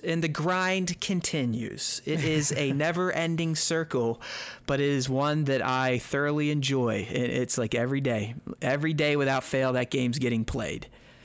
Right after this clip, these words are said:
Speaker 2: Yep. Always something to do on it. So,
Speaker 1: So give it, give it a
Speaker 2: if,
Speaker 1: try.
Speaker 2: if,
Speaker 1: Give it a try.
Speaker 2: yeah.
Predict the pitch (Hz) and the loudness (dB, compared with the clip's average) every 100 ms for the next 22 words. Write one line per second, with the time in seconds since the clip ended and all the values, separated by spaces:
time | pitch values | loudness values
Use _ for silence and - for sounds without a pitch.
0 | - - - 151 139 - - - - - | -20 -20 -8 -6 -6 -12 -20 -20 -20 -20
1 | - - 147 160 156 156 - 147 143 135 | -6 -2 0 0 -2 -6 -4 -4 -4 -2
2 | 127 120 123 123 156 139 127 - 214 262 | -4 -6 -8 -8 -4 -2 0 2 2 4
3 | 220 214 262 254 269 202 107 135 175 180 | 2 2 2 2 4 4 2 -2 -2 0
4 | 165 135 - - 156 | 0 -2 -2 -4 -4